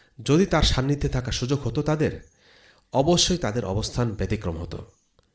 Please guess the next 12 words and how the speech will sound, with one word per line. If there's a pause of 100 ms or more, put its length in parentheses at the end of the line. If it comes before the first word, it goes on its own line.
(280)
সিরাত
গ্রন্থগুলোতে (300)
এর
বেশুমার
দৃষ্টান্ত
রয়েছে। (320)
যেমন, (760)
আবু
হুরায়রা
রাদিয়াল্লাহু
আনহু
বলেন,